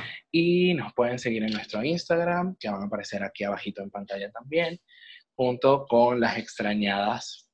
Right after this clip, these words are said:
caricaturas de nosotros, que obviamente no nos las hicieron, simplemente eran gratuitas y se parecían a nosotros, así que las puse.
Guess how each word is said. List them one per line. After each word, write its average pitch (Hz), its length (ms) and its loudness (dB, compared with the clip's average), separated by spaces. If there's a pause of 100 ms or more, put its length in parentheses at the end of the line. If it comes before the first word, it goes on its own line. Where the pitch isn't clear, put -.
(500)
caricaturas 113 540 2
de 139 60 -2
nosotros, 123 500 0
que - 220 -6
obviamente 131 720 4
no 113 160 -2
nos 113 120 -4
las 123 140 -6
hicieron, 120 420 -2
simplemente 113 760 -2
eran 113 180 -2
gratuitas 143 540 0
y 147 80 -6
se 127 100 -6
parecían 117 440 -8
a - 20 -8
nosotros, 147 380 -4
así - 180 -8
que - 80 -8
las - 180 -6
puse. - 340 -10